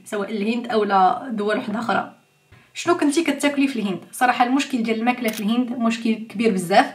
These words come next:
ولكن كنت كان ايفيتي الماكسيموم possible انني ناكل مأكولات الشوارع، لانه اصلا فاش كتشوف هذاك المنظر وكتشوف كيفاش داكشي كيطيب و-، وكل شيء، راه باين بانه غتاكل غيجيك تسمم.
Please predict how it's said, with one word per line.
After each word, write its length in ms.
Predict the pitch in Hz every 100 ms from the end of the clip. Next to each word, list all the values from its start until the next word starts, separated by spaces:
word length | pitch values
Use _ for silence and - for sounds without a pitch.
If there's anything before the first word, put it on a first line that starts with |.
| - - 233
ولكن 460 | 254 240 247 269
كنت 160 | 269 254
كان 260 | 254 233 -
ايفيتي 360 | 285 233 240 226
الماكسيموم 720 | 220 208 240 254 254 220 202 -
possible 460 | 247 - 254 254 -
انني 300 | 220 220 226
ناكل 240 | 214 226
مأكولات 380 | 220 - 220 202
الشوارع، 600 | - - 196 190 254 247 226 - -
لانه 380 | - 240 240 240
اصلا 220 | 277 294
فاش 180 | 277 -
كتشوف 320 | - 262 277
هذاك 200 | 240 226
المنظر 280 | 226 226 254
وكتشوف 340 | 247 226 285 277
كيفاش 300 | - 254 226
داكشي 280 | 226 -
كيطيب 480 | 247 240 247 247 233
و-، 60 | 220 - - - -
وكل 340 | 262 - 359
شيء، 240 | 330 370 508 - - - -
راه 140 | 226
باين 360 | 190 254 277 247
بانه 320 | 226 220 214
غتاكل 640 | 208 196 294 302 285 403 440 - _ _
غيجيك 280 | 269 247 247
تسمم. 480 | - 220 208 196 175